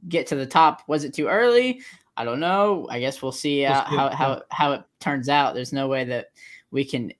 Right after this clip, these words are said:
Speaker 1: you know, gauge it, even though his threat level now, you know, when the episode opened and Ricard's getting the first confessional and he had kinda, like, this heroic music playing in the background, I was like,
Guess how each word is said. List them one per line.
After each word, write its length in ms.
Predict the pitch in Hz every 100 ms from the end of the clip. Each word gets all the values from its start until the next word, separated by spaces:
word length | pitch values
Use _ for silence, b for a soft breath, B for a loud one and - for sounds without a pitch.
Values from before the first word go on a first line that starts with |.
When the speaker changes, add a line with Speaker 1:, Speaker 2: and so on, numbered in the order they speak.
| _
Speaker 1:
you 140 | 139 135
know, 100 | 123
gauge 440 | 120 151 180 123
it, 220 | 123 - _ -
even 240 | 139 135
though 160 | 131 127
his 200 | 151 -
threat 340 | 190 208 143
level 260 | 165 151 147
now, 440 | 147 143 135 131 B B B B B B _ -
you 140 | 285
know, 200 | 262 185
when 240 | 190 233
the 80 | 226
episode 500 | 208 320 339 - 302
opened 440 | 220 262 269 269 240
and 140 | 220
Ricard's 640 | 196 190 214 233 220 180
getting 200 | 190 220
the 80 | 202
first 360 | 190 220 214 -
confessional 680 | 180 - 196 - 196 196 185
and 120 | 165
he 100 | 202
had 220 | 233 233
kinda, 200 | 220 214
like, 220 | 202 196
this 180 | 190 180
heroic 560 | 170 156 160 180 180 165
music 540 | 156 170 165 175 -
playing 300 | 170 165 165
in 80 | 151
the 60 |
background, 640 | 147 147 151 151 160 156 143
I 120 | 147
was 100 | 151
like, 260 | 156 143